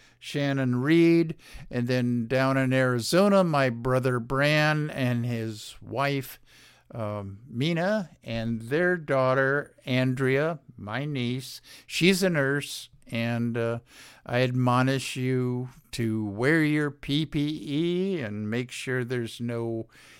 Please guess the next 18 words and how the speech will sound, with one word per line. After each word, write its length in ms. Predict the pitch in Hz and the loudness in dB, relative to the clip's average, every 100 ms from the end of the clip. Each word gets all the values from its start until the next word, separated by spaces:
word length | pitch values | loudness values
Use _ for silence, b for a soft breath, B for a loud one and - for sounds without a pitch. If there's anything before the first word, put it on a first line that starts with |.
| B _ | B _
evil 840 | 151 165 131 127 123 117 113 107 104 | -4 -2 0 2 2 2 0 -2 -2
monkeypox 1300 | 113 185 226 165 127 - 131 117 131 - - - - B B B - | 2 4 4 2 0 -4 -8 -6 -8 -10 -12 -12 -16 B B B -4
breaking 480 | 131 139 135 127 123 | 0 2 2 2 2
out 220 | 113 113 | 2 0
around 520 | 110 113 113 110 107 | -2 -2 -2 -4 0
there, 560 | 147 151 113 123 151 123 - - _ - - | 2 4 2 -2 -4 -10 -20 -20 _ -10 -4
uh, 460 | 113 113 110 110 - | -2 -2 -4 -6 -4
and 180 | 117 117 | -2 -2
especially, 1080 | 113 - - 127 - 123 117 120 110 110 107 | -4 -8 -4 -4 -2 -4 -2 -2 -2 -2 -2
uh, 200 | 104 104 B B B B B B _ | -4 -8 B B B B B B _
her 440 | 135 131 120 113 | -4 -2 -2 -4
husband, 720 | - 170 165 - 147 131 120 - | -4 -2 -2 -2 -2 -2 -4 -8
Tim, 540 | - 196 196 175 170 | -2 2 2 2 0
and 320 | 139 123 123 117 | 0 0 0 0
their 260 | 117 113 | 0 0
three 380 | 107 - 147 156 | -4 -6 0 2
little 240 | 156 143 | 2 0
terrorists. 960 | 131 147 131 117 110 120 - - - | -2 -2 -2 -2 -2 -4 -8 -16 -18